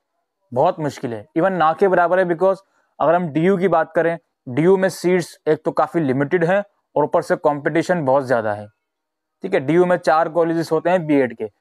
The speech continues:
जिसमें से दो कॉलेजेस तो वुमेन्स के हैं कम्प्लीटली, और बाकी दो कोएड हैं,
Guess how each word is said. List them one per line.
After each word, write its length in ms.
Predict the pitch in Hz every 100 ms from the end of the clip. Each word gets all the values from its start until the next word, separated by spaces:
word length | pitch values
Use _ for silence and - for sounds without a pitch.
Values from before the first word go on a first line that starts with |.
| _ _ 120
जिसमें 280 | 143 165
से 120 | 165 185
दो 240 | 135 170
कॉलेजेस 440 | 175 170 165 170 -
तो 100 | 175
वुमेन्स 380 | 143 156 165 -
के 100 | 175
हैं 180 | 185 208 _
कम्प्लीटली, 540 | - 135 139 123 117 104 _ _ _
और 80 | 147
बाकी 320 | 127 147 147
दो 180 | 175 185
कोएड 400 | 180 151 127 123
हैं, 180 | 113 110